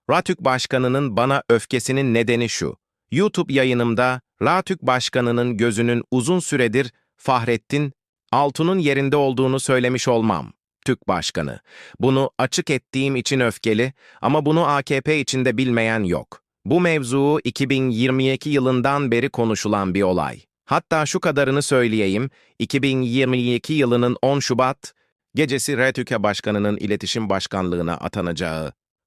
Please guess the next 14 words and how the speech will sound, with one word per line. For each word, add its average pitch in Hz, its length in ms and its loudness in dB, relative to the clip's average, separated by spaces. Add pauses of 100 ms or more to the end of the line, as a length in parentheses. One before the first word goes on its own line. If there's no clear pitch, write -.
Bu 170 120 4
yüzden 120 540 0 (280)
o 175 100 4
sırada 139 420 0
bulunduğu 123 480 2
İstanbul'dan 113 920 -2
Ankara'ya 113 600 0
çağrıldığı 87 640 0
konuşulmuştu. 76 840 -6 (480)
Aynı 165 280 2
konu 135 300 0
bugünlerde 120 580 0
yine 120 300 0
gündemde. 87 720 -2